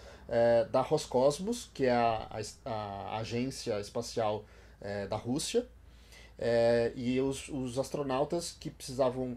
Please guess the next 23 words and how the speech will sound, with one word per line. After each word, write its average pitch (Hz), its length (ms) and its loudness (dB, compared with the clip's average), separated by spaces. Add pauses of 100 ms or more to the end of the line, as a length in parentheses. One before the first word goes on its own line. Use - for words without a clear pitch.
mesmo 165 320 2
os 202 80 -2
astronautas 170 340 -2
da 131 120 2
nasa, 120 420 0
os 117 140 -2
astronautas 123 560 -4
do, 117 120 -12
do 117 160 -10
mundo 135 200 -2
inteiro 131 420 0 (260)
que 120 140 -6
vão 123 220 0
pra 131 80 -4
estação 123 260 -6
espacial, 120 640 0 (360)
é, 120 220 4
tinham 143 260 -4
que 147 280 -2
viajar 131 500 0
até - 180 0
o 160 60 4
Cazaquistão 160 720 0